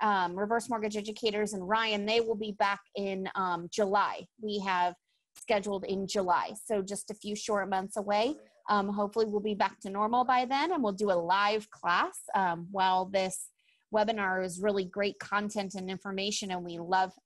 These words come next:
having you here with us, the live class is even better. So, um, we do look forward to having you back in July. And I just wanna tell everybody, thank you so much for joining us today.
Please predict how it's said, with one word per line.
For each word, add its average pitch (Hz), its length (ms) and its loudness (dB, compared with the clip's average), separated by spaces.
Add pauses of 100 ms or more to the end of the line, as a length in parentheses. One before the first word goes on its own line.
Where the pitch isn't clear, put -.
(100)
having 247 400 0
you 214 140 -4
here 226 200 2
with 208 240 2
us, 190 220 2
the 190 100 -4
live 180 300 2
class 170 340 0
is 170 140 -14
even 170 240 -8
better. 165 320 0
So, 170 340 0 (420)
um, 175 360 2 (300)
we 208 140 0
do 196 420 0 (280)
look 214 220 -2
forward 240 240 2
to 247 100 -4
having 240 300 0
you 233 100 0
back 226 280 2
in 233 100 -8
July. 220 400 2
And 277 160 -4
I 202 80 -4
just 208 160 -8
wanna 196 180 -6
tell 196 220 0
everybody, 185 460 -2
thank 190 180 -8
you 196 60 -6
so 190 160 -10
much 185 180 -8
for - 80 -14
joining 208 380 -4
us 220 180 -8
today. 233 380 0